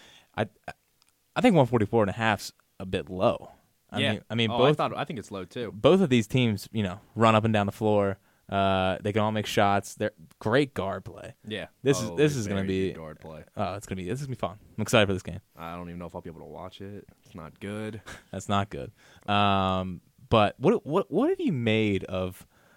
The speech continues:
Speaker 1: of Buddy's run? Is it, is it, what's, is it the most impressive tournament run you've seen since, uh, I guess Jimmer?
Speaker 2: Jimmer or Steph?
Speaker 1: Yeah, I mean, Jimmer was after Steph,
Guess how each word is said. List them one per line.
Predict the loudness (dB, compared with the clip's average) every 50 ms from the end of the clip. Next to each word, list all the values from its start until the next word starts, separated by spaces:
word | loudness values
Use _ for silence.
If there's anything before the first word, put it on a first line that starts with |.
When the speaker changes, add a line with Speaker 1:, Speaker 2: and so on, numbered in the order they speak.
| _ _ -2
Speaker 1:
of | -2 -2 -2 -2 -6 _ 2
Buddy's | 2 4 4 2 0 -2 -4 -8
run? | -6 -4 -4 -4 -4 -6 -8 -12 -16 -14 _ -4
Is | 0 2
it, | 2 2 0 -2 _ 0
is | 2 4 4
it, | 2 2 0 _ _ _ _ _ _ _ _ _ _ _ _ _ -12 -12 -12 -12 -16 _ _
what's, | 6 6 6 6 4 0
is | -2 -2 0
it | 2
the | 2 4
most | 4 4 4 4
impressive | 0 -4 2 4 4 4 4 2 -2 -2
tournament | 0 0 2 2 2 2 2
run | 2 2 2 2
you've | 0 -2 -2 -4
seen | -8 -4 0 2 2 2 2 2 0 -2 -4
since, | -6 -8 -2 0 0 2 0 0 -4 -6 -8 -8 -8 -10 -14 -18 _ _ _ _ _ _ _ _ _ _ _ _ _ _ _ _ _ _ _ _ _ _
uh, | -8 -8 -6 -4 -4 -6 -6 -8 -12 -18 _ -10
I | -4
guess | -4 -4 -4 -4 -10 _ _ -20 -16
Jimmer? | -8 -8 -6 -4 -2 -2 -4 -4 -6 _ _ _ _ _ _ _ _ _ _ _ _ _ _ _ _ _ _ -12
Speaker 2:
Jimmer | -10 -10 -10 -10
or | -12
Steph? | -14 -12 -10 -10 -10 -10 -10 -14 _ _ _ _ _ _ _ _ _ _ _ _ -20 _ _ _ _ _ _ -6
Speaker 1:
Yeah, | -4 -2 0 0 0 0
I | -2
mean, | 0 0
Jimmer | 2 2 2 2
was | 2
after | 2 0 -2 -2 -4 -10
Steph, | -12 -12 -14 -16 -16 -16